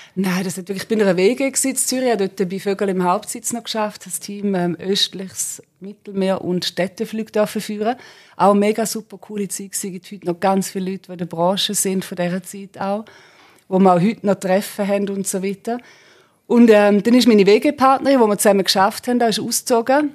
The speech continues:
Und, ähm, dann habe ich gefunden, so, was mache ich jetzt? Und irgendwie ist mein Herz immer in Kenia geblieben. Ich habe wirklich immer gefunden, es ist so ein schönes Land, gerade mit Safari, die Tierwelt und alles. Und eben die Natur, man ist so nah an der Natur. Und, und das ganze Social Life, ich bin dort, habe Leute kennengelernt, wo ich als Reiseleiterin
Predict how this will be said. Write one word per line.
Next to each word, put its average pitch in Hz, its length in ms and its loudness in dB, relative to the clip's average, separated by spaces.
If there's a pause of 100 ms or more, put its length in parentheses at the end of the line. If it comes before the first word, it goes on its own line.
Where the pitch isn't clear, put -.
(200)
Und, 202 420 2
ähm, 185 680 2
dann 196 160 2
habe 190 160 4
ich 180 60 0
gefunden, 180 220 0
so, 180 180 -2
was 165 120 0
mache 165 280 -4
ich 220 60 -4
jetzt? 185 280 -8
Und 180 100 -6
irgendwie 202 280 0
ist 196 100 -2
mein 190 80 0
Herz 196 340 0
immer 202 160 0
in 185 80 0
Kenia 208 320 -2
geblieben. 240 420 -4 (480)
Ich 160 180 -10
habe 185 120 0
wirklich 185 240 -2
immer 196 120 0
gefunden, 185 300 -6
es 185 100 -6
ist - 120 -4
so 190 100 -2
ein 220 140 -2
schönes 214 220 -4
Land, 208 300 0
gerade 190 160 0
mit 196 140 -2
Safari, 196 580 -2
die 175 160 -6
Tierwelt 180 640 -2
und 185 140 -6
alles. 175 260 -4
Und 196 60 0
eben 196 180 -2
die - 60 -8
Natur, 202 460 -2
man 185 120 0
ist 170 140 -4
so 196 80 -4
nah 185 180 2
an 180 200 -4
der 175 120 -4
Natur. 208 500 -4 (800)
Und, 185 340 2
und 180 120 -2
das 175 100 -4
ganze 190 300 2
Social 214 420 0
Life, 202 560 2
ich 196 100 -10
bin 180 120 -4
dort, 185 200 -2
habe 180 500 0
Leute 220 180 0
kennengelernt, 202 720 2
wo - 20 0
ich 190 140 4
als 190 160 0
Reiseleiterin 190 680 0